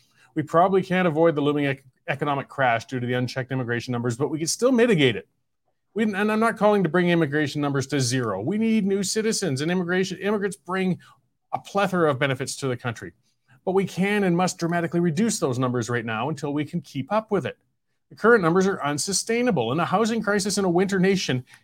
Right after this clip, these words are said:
can be catastrophic. Not to mention, tensions ca-, are gonna form between citizens and new Canadians, whether we like that or not. It's not fair to either existing citizens or the new immigrants. Political leaders need to find their courage and call this out. And yes, they're gonna be called racists and xenophobes by the usual suspects.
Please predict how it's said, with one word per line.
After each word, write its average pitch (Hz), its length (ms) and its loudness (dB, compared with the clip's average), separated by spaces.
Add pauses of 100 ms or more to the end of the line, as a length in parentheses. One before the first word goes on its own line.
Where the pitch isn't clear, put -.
(180)
can 147 80 -18
be 143 80 -8
catastrophic. 143 800 0 (400)
Not 180 160 2
to 165 60 -4
mention, 175 260 -2
tensions 208 500 0
ca-, - 200 -10 (100)
are 185 80 -2
gonna 202 160 0
form 214 260 2
between 165 240 -2
citizens 160 440 -2
and 170 100 0
new 143 120 0
Canadians, 170 540 -4
whether 254 140 -4
we 262 80 0
like 247 160 2
that 247 140 2
or 240 80 -2
not. 220 280 0
It's 131 80 -8
not 247 240 2
fair 226 280 2
to 170 80 2
either 190 240 4
existing 151 400 0
citizens 196 480 -4
or 165 240 0
the 208 80 0
new 185 180 2
immigrants. 202 600 -4 (680)
Political 220 440 4
leaders 175 340 6
need 165 140 4
to 175 80 2
find 175 300 2
their 190 80 0
courage 196 380 -2
and 190 120 -6
call 143 240 2
this 185 240 -4
out. 220 160 -2
And 185 100 2
yes, 233 200 4
they're 247 140 2
gonna 240 120 2
be 254 80 -2
called 214 320 6
racists 180 520 0
and 190 100 2
xenophobes 156 560 2
by 160 80 -2
the 143 100 -4
usual 131 320 -2
suspects. 113 600 -4